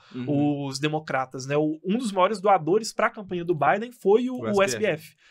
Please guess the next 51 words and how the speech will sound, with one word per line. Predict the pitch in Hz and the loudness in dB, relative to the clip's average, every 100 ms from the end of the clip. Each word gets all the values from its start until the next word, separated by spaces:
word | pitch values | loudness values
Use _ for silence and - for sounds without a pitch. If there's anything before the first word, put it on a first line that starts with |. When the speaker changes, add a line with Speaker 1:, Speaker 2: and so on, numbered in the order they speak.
| _ | _
Speaker 2:
É, | 151 160 | -2 2
e | 175 | 4
esses | 185 - | 4 0
caras | - 185 | -2 -2
saíram. | 185 233 196 156 | 0 -4 -2 -4
Então, | - 185 165 | -2 -4 -2
junto | 165 311 165 | -4 -2 -2
com | |
isso, | 226 - | -2 -2
Speaker 1:
Uhum. | |
Speaker 2:
ainda | 226 | -4
tirou | 226 - 214 | -4 2 6
o | 180 | 6
Speaker 1:
<laughs> | 220 | 6
Speaker 2:
principal | 190 180 285 | 2 2 2
cara | - 185 147 - _ _ | 2 0 0 -6 _ _
que | 190 | -8
financiava | 208 202 190 202 180 196 | -4 -4 -2 2 2 0
cripto | 196 160 160 | -4 -4 -4
do | 151 | -6
lado | 160 156 | -2 -2
dos | 143 226 226 | 2 2 2
democratas, | 220 208 175 196 226 | -6 -4 -2 -2 -4
quebrou. | - 220 160 - _ - | -6 -2 -2 -4 _ -8
E | 180 | -8
ficou | 185 180 | 0 0
com | 185 | 0
uma | 214 | -4
péssima | 190 180 196 | 0 -2 -2
reputação | 190 196 208 214 190 185 | -4 -2 -4 -2 -4 -4
também | 220 175 165 | -4 -6 -4
pros | 208 | -6
caras. | - 160 151 | 0 0 0
Pô, | 156 | -8
esse | 139 | -8
cara | - 151 | -4 -4
aí | 151 | -2
tava | 160 160 | -2 -4
te | - | -8
financiando, | 156 156 - 156 180 | -4 -4 -2 -2 -2
roubou | 151 143 151 | -4 -6 -6
um | |
monte | 156 160 | -6 -6
de | 160 | -8
gente | 143 160 185 | -6 -6 -6
e | - | -2
tal, | 165 | -4
não | 180 | -4
sei | 175 160 | -6 -6
o | |
quê. | 160 190 | -2 -2